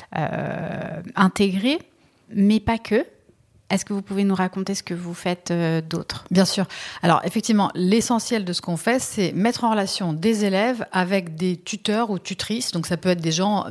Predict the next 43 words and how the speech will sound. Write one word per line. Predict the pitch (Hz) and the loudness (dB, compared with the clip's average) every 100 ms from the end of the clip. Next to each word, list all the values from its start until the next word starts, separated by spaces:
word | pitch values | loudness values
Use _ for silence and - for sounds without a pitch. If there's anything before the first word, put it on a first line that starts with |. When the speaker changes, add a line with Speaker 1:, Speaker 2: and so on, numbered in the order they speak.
| - | -2
Speaker 2:
individuellement | 196 196 208 202 202 214 | 0 2 2 2 4 4
dans | 202 | 2
une | 175 | 0
entreprise | 190 202 185 214 196 - | -2 -2 -2 0 2 0
ou | 226 | 0
bien | 185 202 214 214 | 0 4 4 4
une | 208 | 2
entreprise | 202 - 202 214 202 | 2 -2 -4 -2 -2
qui | - | -2
décide | 165 165 - 170 | -2 0 -2 -2
de | 147 - - - - | -2 -4 -8 -12 -2
nouer | 196 190 | 4 6
un | 156 | 4
partenariat | - - 202 180 185 180 | 2 0 2 4 4 4
avec | 151 151 | 4 2
Viens | 151 | 2
voir | 151 | 4
mon | 147 143 | 4 2
taf. | - - | 2 0
Speaker 1:
D'accord. | 185 170 - 190 - - | 0 -2 -2 -6 -4 0
Speaker 2:
Et | 190 | 2
donc, | 202 254 - | 4 2 0
l'idée, | 175 175 214 269 | -4 -2 0 0
c'est | - | -2
que | - 175 - | 0 0 0
on, | 165 160 156 | 0 0 0
les, | 175 175 | 0 -2
ces | - 170 | 0 2
élèves-là | 160 160 160 240 | 4 2 2 0
puissent | - 208 | 0 -2
avoir | 185 185 | 0 2
accès | 190 - 220 | 0 0 -2
à | |
des | 156 | -2
stages | 147 180 208 220 | 0 0 0 0
de | 165 | -4
troisième, | 175 156 147 185 | -4 -2 0 2
de | 202 | 2
Speaker 1:
D'accord. | 185 | 2
Speaker 2:
cinq | 196 170 | 2 2
jours | 156 196 - | 2 -2 -2
en | 165 | -4
entreprise. | 165 - - - | -4 -8 -12 -12